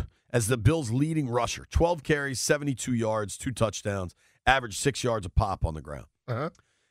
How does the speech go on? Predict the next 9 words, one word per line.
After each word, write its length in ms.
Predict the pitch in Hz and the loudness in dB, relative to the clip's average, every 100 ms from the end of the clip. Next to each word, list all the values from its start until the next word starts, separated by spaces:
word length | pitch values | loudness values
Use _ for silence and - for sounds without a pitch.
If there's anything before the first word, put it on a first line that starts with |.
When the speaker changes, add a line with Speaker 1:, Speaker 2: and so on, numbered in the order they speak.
| _ _ 160 | _ _ 4
Speaker 1:
Allen 520 | 233 233 135 120 87 _ _ - | 4 0 -4 -14 -20 _ _ 0
is 420 | 147 131 113 98 - | 2 2 -2 -6 0
really 300 | 135 135 107 | 2 2 0
impressive, 420 | 90 80 - - _ _ _ _ 156 | 4 4 2 -16 _ _ _ _ 2
undoubtedly. 640 | 160 127 123 107 80 - - - 123 | 4 4 2 0 -8 -18 -16 -10 -6
A, 40 | |
a 220 | 104 117 | -4 -4
great 320 | 98 143 156 | 2 2 6
player, 340 | - 120 - | 4 4 -4